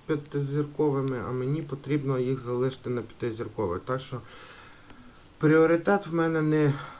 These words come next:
на чотирьохзірковій стоїть. Так, і відразу шишка. Відразу шишка.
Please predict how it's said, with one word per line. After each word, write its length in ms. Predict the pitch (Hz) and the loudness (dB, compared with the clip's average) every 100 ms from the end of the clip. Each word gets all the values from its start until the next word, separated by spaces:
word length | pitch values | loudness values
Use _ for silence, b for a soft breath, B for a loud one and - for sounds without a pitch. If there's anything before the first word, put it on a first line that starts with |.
| - | -2
на 200 | 139 139 | 0 0
чотирьохзірковій 920 | - - 127 113 107 104 - 110 104 | 0 0 2 2 -2 -8 -6 -6 -6
стоїть. 540 | - 98 101 87 - - - - - B B B B - - - - | -8 -6 -6 -8 -12 -20 -20 -20 -20 B B B B -20 -20 -6 0
Так, 180 | - - | 0 2
і 120 | 196 | 0
відразу 600 | 175 151 147 127 107 107 107 - - - - | 0 2 4 4 0 -8 -12 -16 -20 -12 -4
шишка. 420 | 202 - 185 175 170 - - - - - - - B B B - - - | -4 -4 -8 -8 -10 -18 -20 -20 -20 -20 -20 -20 B B B -20 -20 -14
Відразу 520 | 117 117 143 143 139 | -12 -6 -4 -2 -4
шишка. 480 | 139 123 104 - | -4 -6 -6 -8